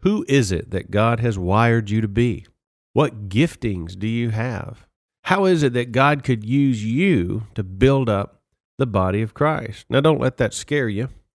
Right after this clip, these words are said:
It doesn't mean he's calling everybody to be a pastor or a missionary, <laughs> but he's calling all of us to contribute in some way.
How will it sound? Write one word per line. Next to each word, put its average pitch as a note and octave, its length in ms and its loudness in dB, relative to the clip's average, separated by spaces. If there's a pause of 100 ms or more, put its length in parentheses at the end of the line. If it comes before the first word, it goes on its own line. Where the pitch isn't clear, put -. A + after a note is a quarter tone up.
(240)
It A#2 60 -6
doesn't A#2 260 0
mean A#2 160 2
he's G#2+ 120 -2
calling A#2 320 2
everybody G#2+ 440 0
to G2 40 -4
be G#2+ 160 -2
a G#2+ 60 0
pastor A2 640 0
or A2 60 0
a G2 40 -2
missionary, F#2+ 680 -2 (340)
<laughs> - 340 -20
but A#2+ 120 6
he's B2+ 160 4
calling D#3 380 0
all D3 340 2
of A2 100 0
us G2 180 -2
to - 120 -8
contribute G#2+ 760 -4
in F#2+ 160 -6
some A#2+ 340 -4
way. A#2 540 -2